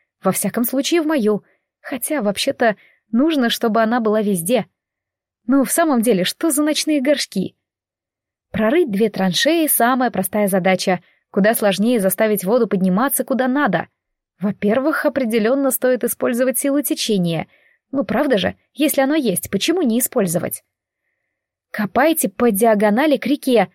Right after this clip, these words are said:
скомандовала я, пока огр и паук не укопали слишком далеко. «Копаем, копаем», донеслось жалобное паука-фамильяра. «Угу»,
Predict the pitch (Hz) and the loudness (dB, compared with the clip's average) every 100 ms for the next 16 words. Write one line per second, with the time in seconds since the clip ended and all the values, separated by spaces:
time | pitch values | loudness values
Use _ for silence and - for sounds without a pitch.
0 | _ - 208 214 190 185 202 330 330 196 | _ -4 0 2 2 2 2 0 -2 -2
1 | 202 269 226 214 190 233 339 - - _ | 2 2 2 0 2 2 2 -2 -16 _
2 | 269 277 277 277 262 247 254 - 233 247 | -2 0 0 0 0 0 -2 -2 0 0
3 | 269 190 - - _ _ _ _ _ _ | 0 2 2 0 _ _ _ _ _ _
4 | _ _ _ 262 285 285 302 294 262 202 | _ _ _ 0 0 4 4 4 4 4
5 | 180 175 320 339 370 330 247 208 175 165 | 2 2 0 2 2 4 4 4 2 0
6 | 165 _ _ 175 185 190 - 196 - 226 | -6 _ _ -4 0 0 2 0 2 2
7 | 208 180 175 202 196 196 196 208 226 190 | 2 0 -2 -2 -2 -2 0 0 0 0
8 | 160 - - _ _ _ - 185 226 233 | 0 -2 -8 _ _ _ -2 2 4 4
9 | 202 185 196 202 208 196 | 2 0 2 4 4 2